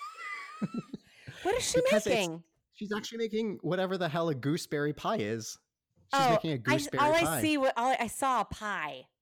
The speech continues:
Speaker 1: And so
Speaker 2: Yeah.
Speaker 1: I just, wow. Oh, wow. You know what, though? That would have been funny if it was.
Speaker 2: It would have been super
Speaker 1: It
Speaker 2: ironic.
Speaker 1: Yeah. Wow.
Speaker 2: And also
Speaker 1: Wow.
Speaker 2: on the pie, she, like,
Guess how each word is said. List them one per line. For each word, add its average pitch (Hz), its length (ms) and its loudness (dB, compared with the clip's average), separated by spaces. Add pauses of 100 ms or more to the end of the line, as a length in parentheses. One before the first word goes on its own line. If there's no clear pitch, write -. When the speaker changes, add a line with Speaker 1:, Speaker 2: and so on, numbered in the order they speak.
Speaker 1:
And 185 120 -4
so 196 200 -2
Speaker 2:
Yeah. 185 100 2
Speaker 1:
I 175 40 -4
just, 202 300 -6 (260)
wow. 196 340 -2
Oh, 226 180 2
wow. 185 320 -2 (340)
You 233 120 -2
know 277 100 2
what, 262 100 0
though? 240 140 0
That 214 160 0
would 214 120 0
have 202 60 -6
been 165 120 -2
funny 170 400 -6 (120)
if - 140 -14
it - 100 -8
was. 170 400 -4 (140)
Speaker 2:
It 127 80 -2
would 117 200 -2
have 101 100 -4
been 98 280 -6
super 117 320 -2
Speaker 1:
It 104 40 0
Speaker 2:
ironic. 95 520 -4
Speaker 1:
Yeah. 196 260 -6 (1040)
Wow. 202 260 -2
Speaker 2:
And 139 100 0
also 139 200 0
Speaker 1:
Wow. 185 100 0
Speaker 2:
on 123 160 -2
the 120 80 -2
pie, 120 340 -4
she, 113 220 -6
like, 95 340 -8